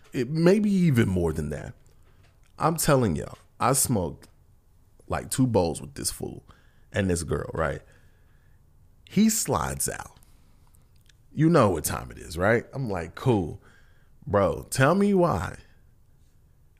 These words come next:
I got so high, I literally fell asleep on this girl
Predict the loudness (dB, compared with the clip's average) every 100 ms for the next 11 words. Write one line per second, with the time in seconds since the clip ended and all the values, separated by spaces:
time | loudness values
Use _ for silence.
0 | _ -2 0 0 -2 -4 -2 0 2 4
1 | 4 6 6 4 2 -2 -2 -6 -10 -18
2 | -20 _ _ _ -20 _ _ _ _ -20
3 | -20 _ _ -20 _ _ 0 2 2 2
4 | 2 2 2 4 4 4 4 0 -2 -8
5 | -14 -20 _ _ -20 -20 -20 -20 _ -16
6 | -6 2 4 4 0 0 0 2 0 0
7 | -2 -4 -4 -4 -8